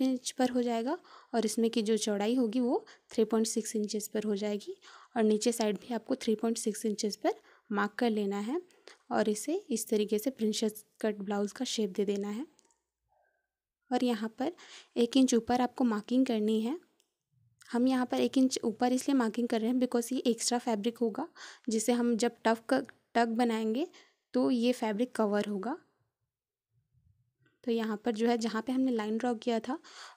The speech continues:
वहाँ पर आपको दोनों साइड दो दो इंच पर मार्क कर लेना है और इसे ट्रायंगल का शेप दे देना है इस तरीके से। यहाँ पे हमने नीचे एक्स्ट्रा फैब्रिक इसलिए लिया है क्योंकि जब टक बनता है तो फैब्रिक ऊपर चढ़ने लगता है,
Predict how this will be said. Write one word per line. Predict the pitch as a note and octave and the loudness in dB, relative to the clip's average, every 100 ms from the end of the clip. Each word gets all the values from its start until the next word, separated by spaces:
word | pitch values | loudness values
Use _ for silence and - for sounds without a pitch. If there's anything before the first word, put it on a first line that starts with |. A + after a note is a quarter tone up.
| A#3 | -2
वहाँ | A3 G#3+ | 0 0
पर | G#3+ A#3 | -2 0
आपको | A3+ A3 C4 | 0 0 0
दोनों | A3+ A3 A3+ | 2 2 0
साइड | B3 B3+ | 2 2
दो | A3 G#3+ | 2 2
दो | A3 | 2
इंच | A3+ | 0
पर | - | 0
मार्क | A3+ G#3 G#3+ | -2 -2 -4
कर | - | -2
लेना | A#3+ A#3+ A3+ | 0 0 0
है | A3 C4+ _ _ _ _ _ _ _ - | -2 -6 _ _ _ _ _ _ _ -6
और | A#3 | -2
इसे | A3 C#4+ | 0 -2
ट्रायंगल | - A3+ G#3 G#3+ | 0 0 2 2
का | G#3+ B3 | 2 -2
शेप | - G#3+ | 0 0
दे | F#3 G3+ | 0 0
देना | G#3 G#3 | -2 -4
है | G#3+ D#4+ - _ _ _ _ _ _ _ _ _ _ _ _ _ _ _ _ _ _ _ - | -4 -8 -10 _ _ _ _ _ _ _ _ _ _ _ _ _ _ _ _ _ _ _ -8
इस | A3 | -4
तरीके | - G#3+ G#3 A3 | -2 -2 0 -2
से। | D#4+ F4 _ _ _ _ _ _ _ _ _ _ _ _ _ _ _ | -2 -6 _ _ _ _ _ _ _ _ _ _ _ _ _ _ _
यहाँ | A#3+ A#3 | -2 0
पे | A#3 C#4 | 0 2
हमने | C#4 C#4 | 4 4
नीचे | B3+ A3+ C4+ | 4 2 0
एक्स्ट्रा | A#3+ - | 0 0
फैब्रिक | B3+ B3+ A#3+ B3+ | 0 0 2 0
इसलिए | C4 - C4+ | -2 0 0
लिया | B3 A#3+ | 2 2
है | B3+ | 0
क्योंकि | C4 C4 C4+ | 0 -2 0
जब | B3 C4+ | 0 0
टक | A#3 A#3 | -2 0
बनता | A3+ A#3 A3 | 0 0 0
है | A#3+ | -2
तो | C#4+ | -4
फैब्रिक | - A3 G3 A#3+ | -2 -2 -2 -4
ऊपर | A3+ B3 | -4 -2
चढ़ने | A3+ G#3+ G#3 A3+ | -2 -2 0 0
लगता | G#3 - | -2 -6
है, | A3 | -8